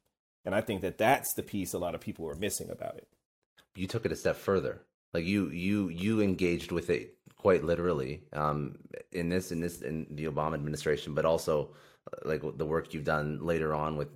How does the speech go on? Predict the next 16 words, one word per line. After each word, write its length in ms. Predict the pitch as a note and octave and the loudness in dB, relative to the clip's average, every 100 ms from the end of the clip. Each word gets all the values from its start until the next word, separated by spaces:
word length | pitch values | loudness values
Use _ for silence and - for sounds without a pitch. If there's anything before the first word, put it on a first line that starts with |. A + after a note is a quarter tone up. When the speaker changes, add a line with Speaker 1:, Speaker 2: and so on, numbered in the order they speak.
| - G#1+ C#2 | -16 -6 2
Speaker 2:
Biden 280 | D#2 D#2+ | 2 2
Harris, 400 | D2 D#2+ D#2 D#2 | 0 2 2 0
with 160 | D2 D2 | -4 -6
some 220 | - D#2 | -4 -2
of 60 | D2+ | 0
the, 340 | D2 D2 A#1+ - | -2 -4 -8 -8
the 260 | D2 C#2+ B1+ | -4 -2 -2
nonprofits 640 | D2+ D2+ D2 D2 D#2 - | -2 -2 0 -2 -2 -6
and, 240 | D2+ B1+ - | -6 -6 -6
and 140 | D2 | -4
other 480 | D2 D2 D2 C#2+ - - - | -2 0 0 -2 -6 -14 -8
memberships 540 | D2+ D2+ D2+ D2 - | -6 -4 -6 -6 -6
that 60 | D2 | -8
you 100 | C#2+ | -6
sort 200 | - C#2 | -4 -6
of, 140 | A#1+ | -6